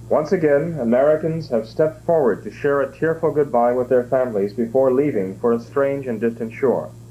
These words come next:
At this very moment, they serve together with Arabs, Europeans, Asians, and Africans in defense of principle and the dream of a new world order. That is why they sweat and toil in the sand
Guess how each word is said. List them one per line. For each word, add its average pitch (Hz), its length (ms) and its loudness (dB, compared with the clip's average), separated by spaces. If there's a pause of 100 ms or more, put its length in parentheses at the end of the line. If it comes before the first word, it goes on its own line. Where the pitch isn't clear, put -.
(1300)
At 87 140 -8
this 135 160 2
very 151 260 2
moment, 156 460 0
they 123 160 2
serve 170 320 -2
together 135 400 0
with 123 160 0
Arabs, 135 580 -2
Europeans, 135 760 0
Asians, 123 460 0
and 104 120 0
Africans 98 560 -4
in 113 80 -4
defense 147 400 -6
of 117 160 -10
principle 123 520 -2 (480)
and 117 120 2
the 127 40 2
dream 156 480 0
of 123 300 2
a 123 80 2
new 139 320 2
world 120 420 2
order. 127 400 0 (1300)
That 104 140 2
is 123 140 2
why 120 320 2
they 110 160 2
sweat 147 380 -2
and 113 180 -4
toil 147 440 2
in 104 120 -2
the - 80 -14
sand 139 560 -2